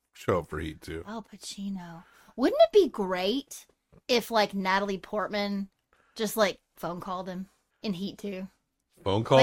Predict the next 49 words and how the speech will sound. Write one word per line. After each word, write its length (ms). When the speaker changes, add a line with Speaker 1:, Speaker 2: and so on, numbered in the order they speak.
Speaker 2:
she 80
Speaker 1:
him? 40
Speaker 2:
doesn't 140
have 160
to 100
be 180
in 60
Speaker 1:
Like, 80
Speaker 2:
the 40
Speaker 1:
she 60
has 220
an 60
Speaker 2:
movie. 140
Speaker 1:
appearance? 640
Speaker 2:
Yeah, 140
she's 320
just, 200
like, 220
still 300
in 120
touch. 380
Or 60
he 100
gets 220
a 60
card 440
from 220
her 200
or 40
something. 580
You 80
know, 240
like, 200
something 340
to 60
Speaker 1:
What, 100
Speaker 2:
where 100
Speaker 1:
what 120
Speaker 2:
he's 100
Speaker 1:
if 60
Speaker 2:
still 240
in 80
her 160
Speaker 1:
Edie, 100
Speaker 2:
life. 500
Speaker 1:
what 140
if 120
Edie 380
got 380